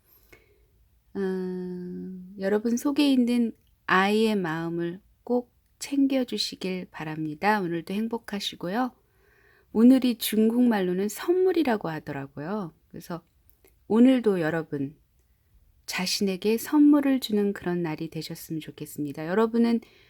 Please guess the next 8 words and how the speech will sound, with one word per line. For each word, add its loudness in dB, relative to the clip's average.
여러분에게 4
어떤 0
선물을 0
주시나요? -4
네, -6
미소를 0
주셔도 -6
좋고요. -6